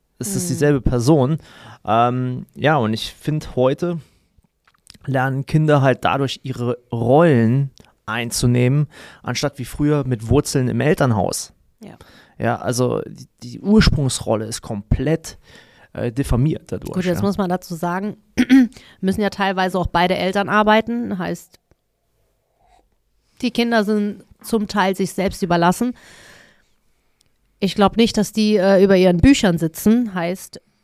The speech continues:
Speaker 2: da wird, äh, Instagram, TikTok ein Hauptbestandteil sein, äh, des Tages.
Speaker 1: Ja. Ja,
Speaker 2: Und
Speaker 1: ja, und
Speaker 2: natürlich suchen die sich dann natürlich Personen raus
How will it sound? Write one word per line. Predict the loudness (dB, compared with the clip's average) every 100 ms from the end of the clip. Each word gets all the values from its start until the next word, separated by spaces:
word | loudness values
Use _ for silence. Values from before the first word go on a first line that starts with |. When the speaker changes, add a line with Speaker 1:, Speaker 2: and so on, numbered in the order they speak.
| _ _ _ _ _
Speaker 2:
da | -4 0
wird, | 0 -2 -2
äh, | 0 0
Instagram, | 0 -2 -2 -2 0 0 -4 -4
TikTok | -6 -2 0 2 0 -8 -20 _ _ _ _ _ _ _ -8
ein | -2
Hauptbestandteil | 0 0 0 0 0 -2 -2 -4 -6
sein, | -4 -2 -2 -4 -8
äh, | -12
des | -12 -10
Tages. | -6 -2 -2 -4 -10 -20 _ _
Speaker 1:
Ja. | -20 -20 _ _ _ _ _ -20 -20 -6
Ja, | 0
Speaker 2:
Und | 2
Speaker 1:
ja, | 2
und | 2
Speaker 2:
natürlich | 0 2 0 0 -6 -8
suchen | -10 -10 -10
die | -12
sich | -12 -12 -6
dann | -4
natürlich | -2 -2 2 4 4 2 0 -10 _ _ _ _ _ _ _
Personen | 4 4 2 2 2 2 0
raus | 4 6 6 4 -2 -16